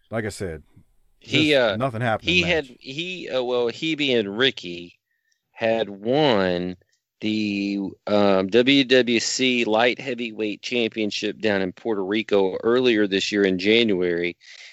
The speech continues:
Speaker 2: He dropped that strap on, uh,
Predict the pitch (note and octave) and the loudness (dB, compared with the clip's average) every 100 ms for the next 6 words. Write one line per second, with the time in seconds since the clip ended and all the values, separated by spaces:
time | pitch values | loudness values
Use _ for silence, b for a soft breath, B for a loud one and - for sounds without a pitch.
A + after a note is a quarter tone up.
0 | B - C3 G#2+ A#2+ C3+ - G#2+ - - | B -4 -2 2 2 2 2 -2 -2 -8
1 | - A2+ G#2 G2 G2 F2+ - _ b b | -4 0 0 -2 -6 -6 -10 _ b b
2 | b - F#2+ | b -8 -8